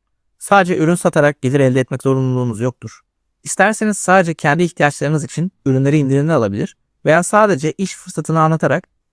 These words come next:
ekip kurmaya odaklanabilirsiniz. Ancak unutmayın, ürün satışı yani perakende kar da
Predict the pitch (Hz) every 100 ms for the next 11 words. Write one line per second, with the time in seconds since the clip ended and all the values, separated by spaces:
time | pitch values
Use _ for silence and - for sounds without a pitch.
0 | - 131 208 - 143 127 156 147 143 156
1 | 143 139 - 98 - - _ _ _ _
2 | - 190 175 143 151 95 92 _ _ _
3 | _ 151 151 214 185 - - 117 - -
4 | 170 185 156 135 147 175 170 - 160 156
5 | 127